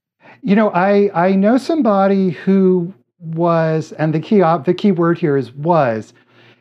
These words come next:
head of innovation at a major retailer, major brand that owns brands that, that we all know. And there was a tension between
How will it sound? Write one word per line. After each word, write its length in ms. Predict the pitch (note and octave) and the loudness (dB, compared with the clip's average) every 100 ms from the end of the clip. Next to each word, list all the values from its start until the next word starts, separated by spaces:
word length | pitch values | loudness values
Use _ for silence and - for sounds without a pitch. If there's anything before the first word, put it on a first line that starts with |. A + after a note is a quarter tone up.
| - | -6
head 180 | G#3 A#3 | -2 0
of 120 | G3+ | 2
innovation 960 | G3+ D3+ E3 E3+ E3 F3 D#3 D3+ D3+ D#3+ | 0 2 0 0 0 -2 -2 -2 -4 -4
at 460 | D3+ D3 C#3+ C#3+ - | -2 0 0 -2 -4
a 380 | D3+ C#3+ D3 C#3+ | -4 -2 -2 -2
major 460 | D3+ F#3 G3+ G3+ | 0 0 2 0
retailer, 800 | D#3+ D3+ D3+ D3 C3+ C3 C3 B2+ | 0 -4 -4 -2 -2 -2 -4 -4
major 380 | C3 E3 F3 F#3 | -2 0 2 0
brand 640 | C3+ C3+ C3 B2+ B2+ B2+ | -2 -4 -4 -6 -6 -6
that 120 | C#3 | -4
owns 280 | C#3+ D3 C#3+ | -2 -2 -4
brands 560 | - B2 D3 D3+ C#3+ C#3+ | -12 -8 -4 -2 -2 -2
that, 200 | D3 A#2 | -4 -2
that 220 | C#3 A#2 _ - | -6 -8 _ -12
we 160 | D3 | -4
all 160 | D#3 G3+ | 0 0
know. 280 | D3 G#2 G2 _ _ _ _ _ _ _ _ _ _ - | 0 -6 -12 _ _ _ _ _ _ _ _ _ _ -6
And 720 | F#3+ F#3+ F#3+ F#3+ F#3+ G3 F#3 _ _ _ - | 0 2 2 2 2 0 -4 _ _ _ -12
there 480 | E3+ G3+ G3+ G3 F#3+ | 0 4 6 4 4
was 220 | F#3 F3 | 2 0
a 80 | F#3 | -2
tension 1120 | - - A3 D4 D4 - D3 C#3+ D3 D3+ C3+ | -4 -2 2 2 2 -2 -2 -4 -4 -8 -4
between 960 | F3+ F3+ - G3 F#3 F3+ F3 F3 E3+ | -4 -4 -4 0 0 0 0 -2 -4